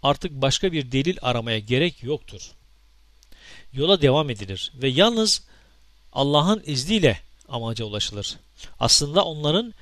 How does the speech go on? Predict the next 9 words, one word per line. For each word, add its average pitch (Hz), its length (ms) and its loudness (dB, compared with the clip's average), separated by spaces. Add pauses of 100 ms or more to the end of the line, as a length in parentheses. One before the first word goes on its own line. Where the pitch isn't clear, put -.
(160)
en 185 120 -2
azgınları 170 560 0
bile 160 120 -4
olsa 120 400 -4 (280)
cinler 147 360 -2
kolay 135 360 -4
etkilenirler. 104 720 -8 (280)
Yeter 170 360 2
ki 220 280 -2